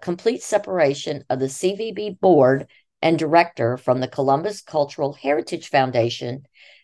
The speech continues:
Nancy got the three-member board at the foundation to vote two to one. Yes, there are only three members at present on that board to make her the director.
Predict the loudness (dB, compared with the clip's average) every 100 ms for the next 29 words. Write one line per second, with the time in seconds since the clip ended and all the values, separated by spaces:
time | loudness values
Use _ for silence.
0 | _ -4 2 2 2 -2 0 4 2 0
1 | -8 -2 -2 0 -2 0 -2 0 0 2
2 | -2 -4 -4 -4 -4 0 0 0 0 0
3 | -2 -6 -8 -10 -6 2 4 4 2 _
4 | _ _ _ _ 2 4 4 -2 -4 0
5 | 2 2 0 -6 _ _ _ -10 -4 -2
6 | -4 -8 -8 -4 -2 -4 -4 -4 -2 -2
7 | -2 -2 -2 -6 _ _ _ _ _ -2
8 | -2 -2 -4 -2 -4 -10 _ -6 -2 -2
9 | 0 0 2 0 -2 _ _ _ _ _
10 | _ -4 0 2 0 0 -2 -2 -4 -6
11 | 0 -2 -2 -8 -8